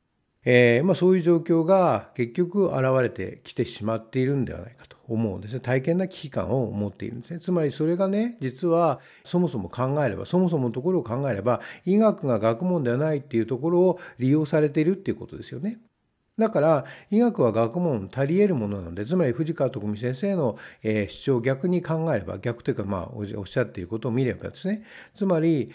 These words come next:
えー、医学っていうのは学問足り得るわけですよ。つまりそれを何に基礎を置くかっていうことですよね。で、例えばディーエヌエーの、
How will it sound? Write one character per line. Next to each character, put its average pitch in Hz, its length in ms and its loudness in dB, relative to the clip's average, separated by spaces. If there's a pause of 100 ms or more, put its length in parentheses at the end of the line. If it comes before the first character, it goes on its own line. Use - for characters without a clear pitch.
(200)
え 135 280 2
ー、 139 60 2
医 175 40 2
学 196 240 0
っ 151 40 0
て 139 120 -8
い 185 60 0
う 147 40 0
の 107 80 -2
は 107 80 0
学 135 120 -6
問 147 200 -2
足 113 120 0
り 120 60 2
得 147 120 2
る 117 80 2
わ 85 80 -2
け - 100 -16
で - 120 -18
す - 100 -12
よ。 135 80 -12
つ - 160 -2
ま 170 120 4
り 120 60 2
そ 170 120 0
れ 180 80 6
を 170 80 4
何 208 320 2
に 123 180 0
基 - 60 -10
礎 - 200 0
を 127 40 4
置 95 200 -4
く - 40 -20
か 143 120 2
っ - 160 -10
て 90 100 -8
い - 20 -4
う - 40 -6
こ - 100 -18
と - 100 -20
で - 80 -20
す - 80 -18
よ - 80 -16
ね。 208 180 -6 (720)
で、 165 120 -2
例 175 180 -2
え 190 40 2
ば 156 80 2
デ 110 100 -2
ィ 120 120 0
ー 123 80 2
エ 123 40 2
ヌ 127 120 0
エ 127 140 0
ー - 20 -2
の、 143 340 2